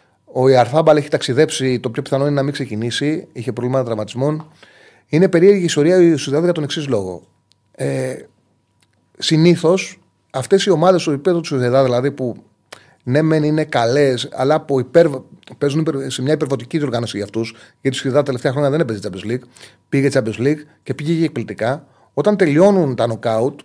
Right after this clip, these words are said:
παίρνουν τα πάνω τους. Η Σοσιεδάδ είχε βρει φόρμα, είχε πλησιάσει την τετράδα και έδειχνε ότι είχε δυναμική. Κατάφερε στον όμιλο του Champions League να πάρει την πρώτη θέση από Ίντερ, Μπενφίκα, Σάλτσμπουργκ και η λογική έλεγε ότι όταν τελειώσει τα νοκάουτ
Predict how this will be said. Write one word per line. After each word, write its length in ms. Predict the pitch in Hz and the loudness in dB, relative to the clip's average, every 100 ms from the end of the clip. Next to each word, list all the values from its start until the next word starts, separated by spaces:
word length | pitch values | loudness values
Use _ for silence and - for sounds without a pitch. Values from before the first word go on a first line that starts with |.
| _ | _
παίρνουν 220 | 196 202 | 2 2
τα 80 | 185 | 2
πάνω 240 | 196 170 | 4 2
τους. 300 | 110 - - _ _ _ _ _ _ | 0 -10 -20 _ _ _ _ _ _
Η 100 | 143 | -6
Σοσιεδάδ 380 | 131 143 180 226 | 0 4 6 6
είχε 180 | 220 220 | 4 2
βρει 160 | 202 | 2
φόρμα, 480 | 220 170 131 143 165 | 2 2 4 2 2
είχε 220 | 180 180 | 2 -2
πλησιάσει 440 | 175 143 190 196 - | -4 0 4 2 2
την 140 | 156 | -2
τετράδα 480 | 127 120 110 147 - _ _ _ - | 2 0 2 -2 -6 _ _ _ -2
και 140 | 190 | 4
έδειχνε 260 | 226 240 214 | 4 4 -2
ότι 140 | 214 | 0
είχε 120 | 226 | -2
δυναμική. 720 | 208 196 170 151 214 135 110 - - | 2 2 2 0 -2 -2 -2 -8 -8
Κατάφερε 380 | - 196 202 196 | -2 2 4 2
στον 120 | 175 | 2
όμιλο 240 | 190 196 180 | 0 2 0
του 120 | 185 | 0
Champions 280 | 175 143 175 | 0 0 2
League 180 | 165 131 - - - | 0 -2 -18 -20 -4
να 140 | 131 | -2
πάρει 200 | 127 175 | 4 4
την 80 | 165 | 4
πρώτη 200 | 170 147 | 0 -4
θέση 280 | 156 160 147 | -2 0 0
από 300 | 127 113 117 | 0 0 0
Ίντερ, 320 | 151 135 113 | 0 0 -2
Μπενφίκα, 440 | 107 101 147 139 | -2 -6 -4 -2
Σάλτσμπουργκ 500 | 107 113 107 127 156 - _ _ _ | -2 -2 -4 -6 -8 -10 _ _ _
και 140 | - 175 | 0 4
η 20 | |
λογική 340 | 156 156 - | 4 4 2
έλεγε 280 | 226 220 220 | 4 6 4
ότι 100 | 208 | 2
όταν 120 | 214 | 2
τελειώσει 280 | 220 202 208 | 2 0 0
τα 80 | 214 | -2
νοκάουτ 460 | 151 151 135 170 | 2 6 6 4